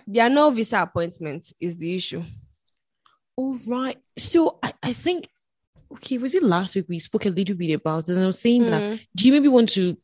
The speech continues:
Speaker 2: try to enter in the E U via another, another country
Speaker 1: I hear
Speaker 2: instead?
Speaker 1: you, but considering the fact that I'm not going alone, if I was going alone, that's something I would just do. But it's not just me. So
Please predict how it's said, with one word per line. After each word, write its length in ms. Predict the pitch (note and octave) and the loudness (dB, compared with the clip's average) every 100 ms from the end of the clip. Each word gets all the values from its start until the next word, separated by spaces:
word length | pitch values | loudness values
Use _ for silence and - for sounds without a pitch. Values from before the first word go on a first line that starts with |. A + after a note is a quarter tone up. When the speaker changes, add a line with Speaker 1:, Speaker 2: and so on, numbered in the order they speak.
| _ | _
Speaker 2:
try 500 | - - - F3+ G3 | -10 -8 -4 0 0
to 240 | F#3+ G3 - | 0 -2 -2
enter 300 | D#3+ E3+ E3+ | -2 -4 -4
in 320 | D#3 - B2 | -6 -4 -6
the 340 | C#3+ A#2+ A#1+ - _ _ _ _ | -6 -6 -8 -12 _ _ _ _
E 60 | - D#3 D3+ | -6 -4 -2
U 120 | D3 | -4
via 520 | C3+ A#2+ C#3+ C#3 C3 - | -4 -2 0 0 0 -4
another, 560 | C3 C#3 C3+ C#3 C3 - _ _ - | -6 -6 -4 -4 -4 -10 _ _ -10
another 440 | D3 C#3+ C#3+ C#3+ C#3 | -4 -2 0 -2 -2
country 400 | - C#3 C3+ - | -4 -4 -2 2
Speaker 1:
I 160 | A3+ A#3 | 4 6
hear 260 | A#3 C#4 | 6 6
Speaker 2:
instead? 180 | C#4 A3 | 6 4
Speaker 1:
you, 280 | F#3+ F#3 G3+ F#3+ | 2 2 0 2
but 220 | F#3 F#3+ - | 2 2 0
considering 320 | A3+ D#4+ C#4+ | -2 -2 0
the 40 | |
fact 180 | A#3 A3 | 0 0
that 160 | F#3+ F3 | 0 0
I'm 160 | F3+ | 0
not 140 | F#3+ G3 | -2 -2
going 160 | F#3 E3+ | -2 -2
alone, 260 | D#3+ E3 | -2 -4
if 100 | E3+ | -4
I 80 | F#3+ | -4
was 120 | F#3+ | -4
going 260 | F#3 G3+ A3+ | -2 -2 0
alone, 200 | F3+ F3 | 0 -2
that's 260 | D#3 F3+ F#3+ | -2 -4 -4
something 120 | F3 | -4
I 80 | D#3+ | -4
would 140 | D#3+ | -4
just 260 | E3 E3+ - | -4 -6 -8
do. 220 | D3 E3 | -8 -8
But 220 | E3+ C3+ | -2 -2
it's 100 | F#3 | 0
not 140 | G3+ | -2
just 260 | F#3+ F#3 - | -2 -4 -6
me. 320 | D#3+ D#3 D3+ | -6 -4 -4
So 380 | F3+ - F3 D#3 | -6 0 2 2